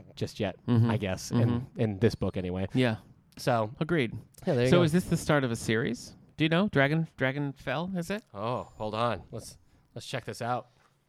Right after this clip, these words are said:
Speaker 1: Let's turn to the back. I don't, I don't know. <laughs>
Speaker 2: Hey, I've got a suggestion for you live on air.
Speaker 1: Uh-huh.
Speaker 2: What if we
Speaker 1: Ow.
Speaker 2: both read Dragonfell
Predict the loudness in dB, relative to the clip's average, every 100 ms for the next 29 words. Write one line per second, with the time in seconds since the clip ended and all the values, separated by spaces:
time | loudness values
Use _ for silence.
0 | _ _ _ _ _ -12 -10 -8 -6 -8
1 | -8 -16 -20 _ _ _ _ _ _ _
2 | _ _ _ _ _ _ _ _ _ _
3 | _ _ _ _ _ _ _ _ _ _
4 | _ _ -12 -10 -10 -12 -18 -14 -12 -14
5 | _ _ -4 6 6 6 0 -2 8 10
6 | 10 6 -8 -20 _ _ _ 6 10 10
7 | 8 4 4 4 2 2 6 6 6 4
8 | 2 0 -2 -4 -6 -8 -4 -4 -4 -14
9 | -20 _ 6 6 6 0 -4 -4 -2 0
10 | 4 6 6 4 0 0 2 0 -2 -4
11 | 0 0 0 -6 -6 -4 -2 -4